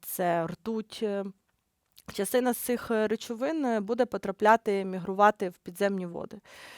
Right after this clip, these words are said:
Е, тобто треба, е, по-перше, оперативно брати аналіз ґрунтів. Чим більше проходить часу, тим більше далі вони будуть уже мігрувати,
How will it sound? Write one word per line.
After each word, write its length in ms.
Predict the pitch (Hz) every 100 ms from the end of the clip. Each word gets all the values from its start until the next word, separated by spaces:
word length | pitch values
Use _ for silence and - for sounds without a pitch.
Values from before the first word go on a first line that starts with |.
| - - -
Е, 180 | 190
тобто 300 | 180 240 -
треба, 600 | 226 240 233 226 220 202 -
е, 320 | 196 190 190 185 175 _ _ _ _ -
по-перше, 580 | 208 233 226 - 208 -
оперативно 640 | 226 214 247 247 359 381 339
брати 380 | 311 302 294 262
аналіз 380 | 247 240 240
ґрунтів. 300 | 226 220 226
Чим 200 | - 240
більше 220 | 240 254 233
проходить 460 | 240 - 233 233
часу, 340 | - 262 - 226
тим 180 | 202
більше 320 | 196 240 - 190
далі 280 | 208 214
вони 220 | 185 185 180
будуть 320 | 175 180 -
уже 160 | 175
мігрувати, 680 | 180 180 170 180 202 -